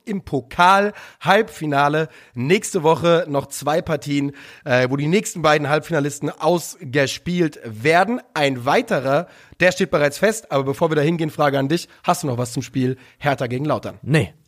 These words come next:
Speaker 2: Ich bin, äh, happy mit allem, außer diesem einen Negativerlebnis dort im, äh, Fanbereich. Aber ich freue mich vor allem über den Halbfinale-Einzug.
Speaker 1: Ja.
Speaker 2: Und, ähm, jetzt wünsche ich mir einfach nur Losglück fürs Halbfinale und dann die Chance auf Berlin.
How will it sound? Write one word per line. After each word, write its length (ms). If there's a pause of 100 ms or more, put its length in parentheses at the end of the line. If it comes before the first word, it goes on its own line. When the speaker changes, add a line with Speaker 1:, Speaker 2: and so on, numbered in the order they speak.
(120)
Speaker 2:
Ich 120
bin, 240
äh, 500
happy 280
mit 100
allem, 320
außer 640
diesem 280
einen 200
Negativerlebnis 1000
dort 260
im, 220
äh, 220
Fanbereich. 600
Aber 140
ich 80
freue 180
mich 160
vor 120
allem 120
über 100
den 120
Halbfinale-Einzug. 960
Speaker 1:
Ja. 60 (260)
Speaker 2:
Und, 580
ähm, 240
jetzt 220
wünsche 180
ich 60
mir 120
einfach 220
nur 140
Losglück 500
fürs 220
Halbfinale 640
und 160
dann 100
die 60
Chance 340
auf 200
Berlin. 360